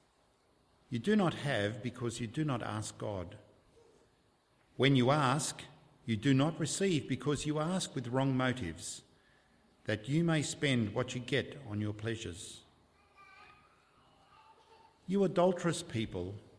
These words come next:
don't you know that friendship with the world is hatred toward God?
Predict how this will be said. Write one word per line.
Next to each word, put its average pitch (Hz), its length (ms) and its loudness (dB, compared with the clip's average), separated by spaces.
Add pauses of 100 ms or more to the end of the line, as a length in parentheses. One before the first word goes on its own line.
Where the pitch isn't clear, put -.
(720)
don't 220 280 4
you 202 80 4
know 139 440 4
that 127 180 0
friendship 180 560 0
with 175 140 2
the 165 80 -2
world 101 680 -2 (800)
is - 260 -6
hatred 170 380 0
toward 123 400 0
God? 101 400 -2